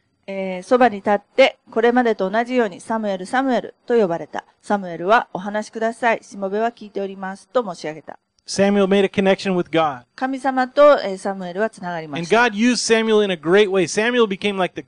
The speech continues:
Speaker 2: greatest, uh, prophet of his day.
Speaker 1: えー、そして、えー、サムエルを、えー、神様はこれから、えー、すごい用いたんですね。そして、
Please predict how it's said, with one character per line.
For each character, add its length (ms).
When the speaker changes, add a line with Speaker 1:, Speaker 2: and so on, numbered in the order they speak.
Speaker 2:
greatest, 640
uh, 120
prophet 520
of 80
his 180
day. 360
Speaker 1:
え 240
ー、 40
そ 140
し 80
て、 260
え 60
ー、 40
サ 200
ム 160
エ 80
ル 320
を、 280
え 40
ー、 60
神 240
様 260
は 140
こ 100
れ 100
か 120
ら、 200
え 460
ー、 160
す 140
ご 100
い 60
用 280
い 40
た 140
ん 60
で 80
す 80
ね。 140
そ 140
し 60
て、 200